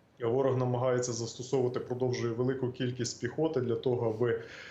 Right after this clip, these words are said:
пробувати вклинюватися в нашу оборону, просуватися по флангах населеного пункту.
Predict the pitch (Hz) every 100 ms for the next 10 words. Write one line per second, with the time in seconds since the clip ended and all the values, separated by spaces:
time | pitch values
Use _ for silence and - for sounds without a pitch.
0 | - - 135 139 131 127 127 127 - 131
1 | 127 120 120 120 123 - 113 123 117 123
2 | 113 127 147 143 127 117 - 120 127 123
3 | 113 120 - 113 - 127 135 135 - 135
4 | - 131 131 131 127 131 131 127 123